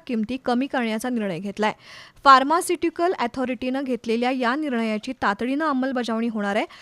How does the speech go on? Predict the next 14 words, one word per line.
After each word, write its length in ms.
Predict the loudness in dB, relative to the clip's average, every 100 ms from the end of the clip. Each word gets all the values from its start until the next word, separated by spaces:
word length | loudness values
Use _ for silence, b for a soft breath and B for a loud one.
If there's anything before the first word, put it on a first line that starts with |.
| B -4
संबंधित 560 | 0 2 2 0 2
औषध 320 | 2 0 -4 -2
कंपन्यांनी 560 | -2 -2 -2 -2 -2
आपल्या 360 | -4 -6 -4 -2
डीलर्सना 520 | -2 -2 -2 -4 -6
याबाबतच्या 520 | -4 -4 -4 -4 -6 -6
सूचना 400 | -8 -6 -4 -2
द्याव्यात 400 | -2 -2 -2 -4
असे 220 | -6 -4
आदेश 440 | -4 -2 -2 -4 B B B
फार्मास्युटिकल 880 | 4 6 4 0 -2 -4 -4 0 0 0 B B 2
प्रायझिंग 420 | 4 4 0 -4
अथॉरिटीनं 520 | -6 -4 -4 -4 -4 -4
दिलेत. 220 | -4 -4